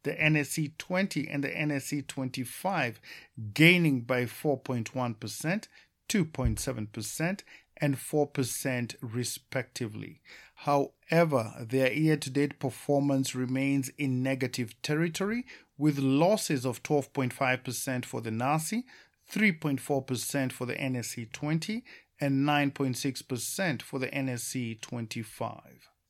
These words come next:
The market's performance was mainly driven by gains recorded by large cap stocks such as Safaricom, Equity Group, British American Tobacco, and Bamburi, which increased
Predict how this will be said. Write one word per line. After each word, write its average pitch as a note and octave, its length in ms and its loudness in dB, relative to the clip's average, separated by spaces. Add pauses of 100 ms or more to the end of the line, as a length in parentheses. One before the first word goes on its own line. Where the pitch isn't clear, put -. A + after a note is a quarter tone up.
(640)
The C3 140 0
market's D#3 580 6
performance G3 800 2
was D3 200 4
mainly D#3 380 6
driven D3 480 2
by C#3 220 4
gains C#3+ 420 2
recorded C#3+ 540 0
by C3 160 2
large C#3 400 -2
cap B2 180 -4
stocks - 480 -2 (260)
such D#3 320 0
as C#3+ 140 2
Safaricom, E3+ 880 0 (420)
Equity C#3+ 420 -2
Group, A#2+ 440 -2 (340)
British C#3+ 560 0
American C3 520 0
Tobacco, D#3 640 -2 (360)
and D3+ 220 2
Bamburi, C#3 800 2
which D3 300 -4
increased D#3 880 0